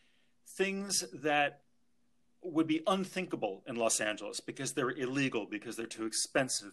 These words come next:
because we have a culture here, and I'm very interested in urban culture. We have a culture here that says certain things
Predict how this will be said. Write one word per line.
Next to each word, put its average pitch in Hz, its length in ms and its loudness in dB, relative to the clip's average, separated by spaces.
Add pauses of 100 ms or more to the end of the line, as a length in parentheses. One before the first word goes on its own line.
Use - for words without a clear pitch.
because 113 420 -4 (360)
we 143 120 2
have 170 140 6
a 165 60 2
culture 175 560 -2
here, 101 240 -4
and 104 100 -2
I'm 123 80 -2
very 196 220 2
interested 165 220 -6
in 156 60 -6
urban 147 220 -2
culture. - 300 -8
We 139 80 -2
have - 40 -6
a 139 60 -2
culture 185 400 -6
here 143 220 -4
that 123 120 -10
says 143 460 0 (300)
certain - 360 -2
things 151 220 -2